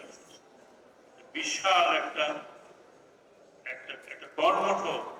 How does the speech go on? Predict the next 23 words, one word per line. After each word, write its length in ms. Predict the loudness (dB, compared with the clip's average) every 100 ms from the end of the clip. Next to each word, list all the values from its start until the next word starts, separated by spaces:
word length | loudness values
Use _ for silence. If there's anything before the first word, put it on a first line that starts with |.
| -18 -20 -20 -20 -20 -20 -20 -20 -20 -20 -12
জনগোষ্ঠী 440 | -8 -6 -8 -12 -14
আছে, 240 | -14 -18 -20 -20 -20 -20 -20 -20 -20 -8
যাদেরকে 460 | -6 -6 -8 -8 -8 -8 -12
আমাদেরকে 360 | -12 -12 -12 -12
ত্যাগ 160 | -10 -12 -12
করতে 220 | -20 -20
হবে। 160 | -20 -20 -20 -20 -20 -20 -20 -20 -10
ওরা 140 | 2 4 6
বলেছেন 340 | 4 2 0 -2 -8
অ্যাক্সেসরিজ, 640 | -12 -10 -6 -2 2 2 2 -6 -12 -16 -20 -20 -20 -16
আমি 120 | -8 0
কখনো 220 | 4 4 4
চিন্তা 200 | 0 0
করতে 220 | 0 0 0
পারিনি 340 | -2 -2 -6 -8 -12 -18 -18
আজ 100 | -18 -16
থেকে 200 | -10 -6 -6 -8 -16 -20 -20 -20 -20 -16 -6
তিরিশ 280 | -4 -4 -6 -10
বছর 220 | -12 -10 -12
বা 100 | -12 -14
চল্লিশ 240 | -12 -12 -12
বছর 200 | -12 -10
আগে 260 | -10 -10